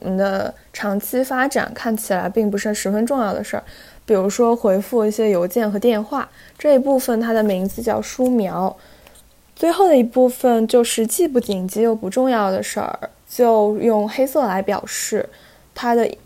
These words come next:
名字是风干。当我们清楚其实可以把事情分为这四类之后，这样每天早上做了计划之后，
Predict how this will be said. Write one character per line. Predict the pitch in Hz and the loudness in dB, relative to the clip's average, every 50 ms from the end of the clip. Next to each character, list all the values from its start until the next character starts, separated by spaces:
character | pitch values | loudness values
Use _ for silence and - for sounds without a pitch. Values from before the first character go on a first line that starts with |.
| _ | _
名 | - 220 214 202 202 214 | -2 0 0 2 0 0
字 | 214 - - 240 226 | -2 0 0 0 0
是 | 233 - - 226 208 208 | 0 -2 -2 -2 -2 -2
风 | 214 - - 233 226 233 233 | -2 -2 -2 0 0 0 0
干。 | 247 226 208 208 220 214 208 - _ _ _ _ _ _ _ _ _ - _ _ _ | -2 -2 -2 -2 -2 -2 -4 -8 _ _ _ _ _ _ _ _ _ -20 _ _ _
当 | - 359 339 | 0 2 4
我 | 277 | 4
们 | 226 208 202 | 4 2 2
清 | 226 - - - 269 277 302 370 | 0 -4 -4 -2 -2 -2 0 -2
楚 | - - - 220 - - | -4 -4 -2 -4 -4 -4
其 | - - - - 214 | -6 -8 -6 -6 -6
实 | 214 - 226 226 | -4 -2 -2 -2
可 | 233 - 233 | 0 0 0
以 | |
把 | 240 - - 220 | 0 0 -4 -6
事 | - - 247 | -4 -4 -6
情 | 240 - 208 196 202 | -4 -4 -6 -6 -6
分 | 214 - 254 262 262 | -4 -2 -2 0 2
为 | 254 208 190 | 2 2 0
这 | 190 - 233 226 | -2 -2 -4 -6
四 | 233 - - 269 | -6 -2 0 2
类 | 247 220 208 226 | 2 2 0 0
之 | - 247 | -2 -2
后， | 269 - - 330 - - - - - - - - | -4 0 0 -2 -2 -2 -8 -20 -20 -20 -20 -18
这 | _ - 277 | _ 0 0
样 | 247 233 | 2 2
每 | 214 - - | 0 -2 -2
天 | - 240 240 | -2 0 0
早 | 262 - 220 - - | 0 0 -2 -4 -4
上 | - 233 220 208 220 | -4 -4 -2 -2 0
做 | - 269 262 226 | 4 4 6 6
了 | 220 202 196 | 6 4 2
计 | 202 - - - 240 220 | 2 -2 -4 0 2 2
划 | 196 220 - 233 208 208 208 | 2 2 -2 -2 -2 -2 -6
之 | - - - 214 | -6 -4 -6 -6
后， | 220 - 247 202 - | -2 0 -2 -2 -2